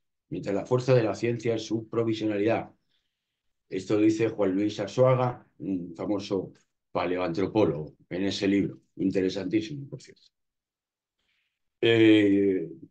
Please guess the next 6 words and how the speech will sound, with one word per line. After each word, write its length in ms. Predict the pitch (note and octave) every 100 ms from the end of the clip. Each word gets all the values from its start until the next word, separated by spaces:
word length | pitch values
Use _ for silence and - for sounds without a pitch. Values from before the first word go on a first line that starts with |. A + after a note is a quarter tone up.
| -
además, 760 | G#2+ G2+ A#2+ B2 B2 - - _ _ -
eh, 1000 | G2+ F#2 F#2 F2+ E2+ E2+ E2+ D#2 C#2+ C2 - _ _ _ -
dice 500 | G#2 B2 A2 A2+ F#2
esto, 280 | F#2 - _ _ _ _ -
"La 140 | A2
naturaleza 840 | A2+ A2+ A#2+ B2 D#3 - C#3+ C#3+